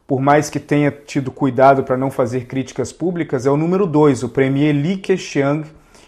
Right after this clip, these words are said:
que tem uma importância muito grande e que o Xi Jinping tenta a qualquer custo mostrar publicamente que existe uma situação de amizade entre os dois.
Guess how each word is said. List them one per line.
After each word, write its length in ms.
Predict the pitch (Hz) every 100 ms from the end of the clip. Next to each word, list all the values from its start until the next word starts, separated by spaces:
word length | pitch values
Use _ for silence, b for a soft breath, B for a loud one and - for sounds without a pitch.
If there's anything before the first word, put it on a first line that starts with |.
| _
que 80 | 190
tem 180 | 190 147
uma 140 | 147
importância 580 | 139 143 139 127 117 127
muito 280 | 123 127 190
grande 440 | - 156 175 - B B B -
e 60 |
que 140 | 151 190
o 20 |
Xi 160 | 196
Jinping 460 | 175 160 151 170 180
tenta 400 | 175 156 160 156
a 20 |
qualquer 520 | 151 151 147 185 190
custo 420 | - 165 170 - 160
mostrar 640 | 156 151 - 147 143 143
publicamente 800 | - 160 151 147 139 135 147 156
que 140 | 156 160
existe 340 | 123 147 147
uma 120 | 151
situação 440 | 143 147 139 - 151
de 120 | 151
amizade 580 | 160 147 117 147 156 139
entre 220 | 127 139
os 100 | 120
dois. 460 | 120 107 98 -